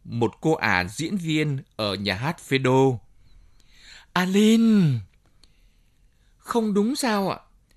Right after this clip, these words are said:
Hay có lẽ phu nhân không hề thấy lạ khi ông de la Tour d'Azy có thể cư xử như thế vào thời điểm như lúc này?" "Aline, cháu phức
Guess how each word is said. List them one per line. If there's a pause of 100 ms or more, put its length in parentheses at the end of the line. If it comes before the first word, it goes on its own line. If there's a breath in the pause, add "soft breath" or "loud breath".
(240)
Hay
có
lẽ (300 soft breath)
phu
nhân
không
hề
thấy
lạ
khi
ông
de
la
Tour
d'Azy (360 soft breath)
có
thể
cư
xử
như
thế (120)
vào
thời
điểm
như
lúc
này?" (1200)
"Aline, (540 loud breath)
cháu
phức